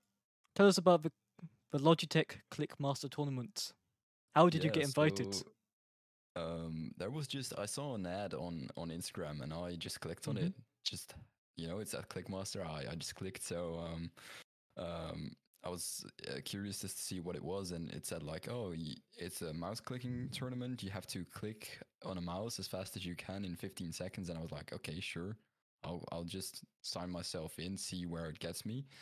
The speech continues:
Speaker 2: And then suddenly I got an email, like, like, I think it was a month or two later, like, "Yo, you are selected. You're one of the sixteen
Speaker 1: Hmm.
Speaker 2: participants,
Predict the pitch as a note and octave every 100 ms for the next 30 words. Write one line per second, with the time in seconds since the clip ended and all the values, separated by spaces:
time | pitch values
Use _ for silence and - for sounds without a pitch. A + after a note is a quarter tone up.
0 | - - _ - E2 E2 F2 F2+ F2+ F#2+
1 | A2 G2+ E2+ E2+ - F2 F2+ E2+ F2 F#2+
2 | A2 B2 C3 - _ _ - - - -
3 | - E2+ - - G2+ G2+ F#2+ F2 D#2+ E2+
4 | G2 G2 F2+ - F#2+ F#2 E2 F2+ G#2+ G#2
5 | F#2 E2 - - - - D3 C3 F#2 E2+
6 | A#2+ E3 A#2 A#2 - G#2+ G#2 - D#2 E2
7 | F2 G2+ G2 E2+ - A2 - G2+ F#2+ F#2
8 | - - D3 C3 - - F2+ E2+ -